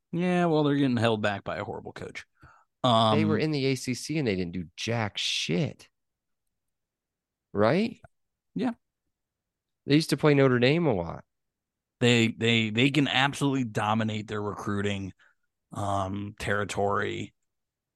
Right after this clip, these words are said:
Speaker 2: But is
Speaker 1: Uh,
Speaker 2: that the coach? Is that the coach just being a good recruiter and a bad coach? I mean, it,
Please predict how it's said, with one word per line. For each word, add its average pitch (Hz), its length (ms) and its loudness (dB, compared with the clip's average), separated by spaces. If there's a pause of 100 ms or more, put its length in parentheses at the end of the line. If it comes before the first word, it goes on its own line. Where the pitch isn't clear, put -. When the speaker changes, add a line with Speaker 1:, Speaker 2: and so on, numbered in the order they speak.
Speaker 2:
But 107 340 2
is 135 100 4
Speaker 1:
Uh, - 40 0
Speaker 2:
that 135 220 4
the 123 80 0
coach? - 480 0
Is 98 100 -2
that 117 140 2
the 110 80 0
coach - 500 2
just 113 160 -4
being 107 180 0
a 98 60 -2
good 104 220 0
recruiter 101 420 -2
and 87 100 -2
a 82 80 -8 (160)
bad 92 340 -2
coach? - 460 -4 (2750)
I - 40 -8
mean, 95 300 0 (640)
it, - 340 -4